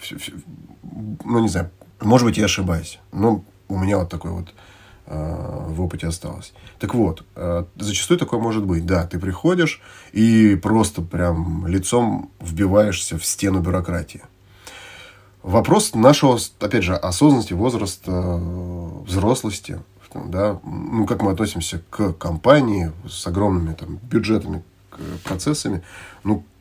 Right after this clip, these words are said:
как может быть, что там не может быть такого? Это первое. В зависимости от того, какие мы проекты на фрилансе тоже отработали. Тут, э, фриланс тоже от фриланса отличается. Я много знаю ребят, кто на фрилансе работал, там, не знаю, с такими проектами, что, ух,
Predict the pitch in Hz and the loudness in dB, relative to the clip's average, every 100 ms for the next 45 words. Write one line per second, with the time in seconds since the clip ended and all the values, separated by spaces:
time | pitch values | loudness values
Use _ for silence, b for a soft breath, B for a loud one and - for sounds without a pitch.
0 | - 123 113 107 95 98 104 - 85 - | 0 0 2 0 0 -2 -2 -4 -6 -2
1 | 90 85 85 87 82 80 78 - - _ | 0 0 0 0 -2 -6 -8 -10 -14 _
2 | _ - 85 165 - 87 80 - _ - | _ -14 -8 -6 -2 -4 -4 -14 _ -10
3 | 95 127 139 117 101 110 123 - 85 117 | 0 2 2 0 0 2 2 0 -2 0
4 | 104 92 110 - 92 - 95 104 - - | 0 0 -6 -2 -4 -2 -2 -2 -4 -6
5 | 92 85 92 95 87 65 - - _ - | -4 -4 -4 -4 -6 -8 -16 -20 _ 2
6 | 110 - - 107 104 101 98 95 92 90 | 2 2 -2 0 2 2 2 2 2 0
7 | 85 98 98 107 - 92 87 - 98 87 | -2 0 4 2 2 -2 -2 0 -2 -2
8 | 87 101 - 156 95 101 95 95 90 85 | -4 -2 4 4 4 0 2 2 2 2
9 | 92 90 90 92 - 85 90 92 92 - | 2 2 2 0 -2 -4 -2 0 0 -2
10 | 82 85 87 82 78 78 78 80 80 82 | -4 -2 -2 -4 -6 -6 -4 -4 -2 -2
11 | 80 78 - 85 82 95 87 87 90 82 | -2 -4 -8 -8 -6 -2 -2 -2 -4 -4
12 | - 82 80 - 82 92 117 - - - | -4 -4 -4 -6 -2 0 0 -2 -8 -10